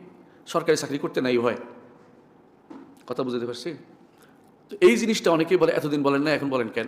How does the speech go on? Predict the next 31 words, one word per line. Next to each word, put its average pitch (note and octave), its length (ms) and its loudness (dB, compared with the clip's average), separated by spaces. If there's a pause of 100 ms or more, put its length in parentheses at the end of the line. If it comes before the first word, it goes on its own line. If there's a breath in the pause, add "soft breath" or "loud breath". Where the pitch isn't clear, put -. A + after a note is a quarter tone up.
এতদিন F#3+ 240 2
তো G#3 120 0
আমরা G3+ 140 0
বলতে F#3+ 480 -2
পারি G#3 180 2
নাই, D3+ 180 -4 (400)
এখন G#3 160 -4
পারছি F#3 280 -2
তাই G#3 120 -2
বলছি। G#3+ 300 -6 (960 soft breath)
হয়তো F#3+ 160 4
এতদিন G#3 200 4
বলবেন G3+ 240 2
যে, G#3 80 4
"আপনারা F#3+ 280 4
এতদিন E3+ 200 2
রাষ্ট্রের D#3+ 260 -2
বিরুদ্ধে E3+ 180 -2
বলেন C#3 180 2
নাই C3 100 0
কেন?" B2+ 160 -8 (840)
তাই - 100 -6
না? G3+ 80 -6 (1080)
আপনারাই D#3+ 400 0
বা G3+ 80 0
কী F#3+ 120 -10
করেছেন C#3+ 300 -2
বলে? C3 200 -2 (1300)
কিছুই C#3 180 -2
করেন A2+ 180 -4
নাই। A#2 120 -14